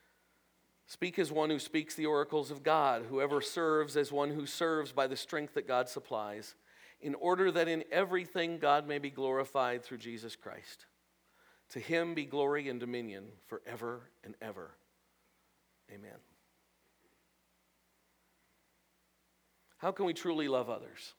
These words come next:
By becoming aware of our spiritual giftings and allowing the Holy Spirit to work through us as he loves others through us.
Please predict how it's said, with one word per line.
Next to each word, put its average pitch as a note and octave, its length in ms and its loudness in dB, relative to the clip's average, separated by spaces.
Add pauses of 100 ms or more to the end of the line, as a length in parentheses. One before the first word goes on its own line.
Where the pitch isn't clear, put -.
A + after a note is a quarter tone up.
(2000)
By B2 80 -2
becoming C#3 460 -2
aware B2 540 -2 (200)
of A2 80 -10
our A#2 160 -2
spiritual B2 460 -8
giftings A2 720 -16 (100)
and A#2 80 -6
allowing C#3 640 0
the C#3 80 -2
Holy C#3 200 -4
Spirit C3 340 -4
to B2+ 80 -6
work A#2+ 200 -6
through C3 260 -4
us - 360 -8 (680)
as A#2+ 200 -8
he D3+ 180 -10
loves B2 580 0 (240)
others A2 520 -8 (340)
through - 260 -16
us. - 400 -14